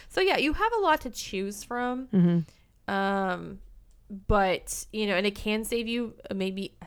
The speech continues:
Speaker 1: a little bit of money, but it's more
Speaker 2: Right.
Speaker 1: about convenience. So, um, that's, that's, I'll put this in the show notes if you guys wanna look at the dining plan, but it is, it is there if you want it.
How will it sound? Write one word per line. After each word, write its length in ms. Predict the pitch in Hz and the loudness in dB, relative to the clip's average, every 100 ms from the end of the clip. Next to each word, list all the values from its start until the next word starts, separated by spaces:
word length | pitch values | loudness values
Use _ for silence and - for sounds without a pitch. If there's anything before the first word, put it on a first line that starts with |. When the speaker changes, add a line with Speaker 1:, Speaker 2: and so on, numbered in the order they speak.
| - | -16
Speaker 1:
a 40 | 190 | -10
little 760 | 151 147 147 156 156 170 196 | -10 -8 -8 -6 -4 -4 -6
bit 200 | 202 247 254 | -8 -8 -8
of 160 | 262 | -8
money, 320 | 269 277 294 294 | -10 -8 -8 -4
but 120 | 208 | -4
it's 140 | 196 | -4
more 120 | 196 180 | -2 -2
Speaker 2:
Right. 60 | |
Speaker 1:
about 180 | 175 - | -2 -6
convenience. 580 | 165 160 147 139 127 - | -8 -10 -8 -10 -12 -14
So, 280 | - 123 - - - - - - - | -12 -12 -14 -18 -20 -20 -20 -20 -4
um, 480 | 190 170 160 151 165 - - | 0 0 0 -6 -12 -14 2
that's, 200 | 269 269 - | 2 4 2
that's, 360 | 247 240 - - | 2 2 -4 4
I'll 80 | 240 | 6
put 160 | 302 | 6
this 220 | 233 262 202 | 4 2 0
in 60 | |
the 100 | 180 | -4
show 200 | 165 175 | -2 -2
notes 240 | 165 165 - | 0 -2 -4
if 80 | 165 | -6
you 60 | 165 | -2
guys 260 | 165 165 | -2 -2
wanna 320 | 170 160 160 - | -4 -4 -6 -6
look 180 | 170 165 | -6 -6
at 100 | 160 | -4
the 80 | 165 | -4
dining 320 | 156 151 160 | -4 -4 -8
plan, 320 | - 139 135 | -10 -10 -8
but 160 | 143 - | -8 -8
it 120 | 175 | -8
is, 260 | 165 - - _ - - - | -8 -10 -20 _ -20 -16 -2
it 40 | 453 320 | 0 0
is 80 | |
there 400 | 202 190 185 190 196 | 0 0 2 2 0
if 200 | 190 - | -6 -8
you 280 | 202 220 233 | -8 -6 -8
want 300 | 180 175 170 | -10 -10 -8
it. 200 | 233 302 | -4 -6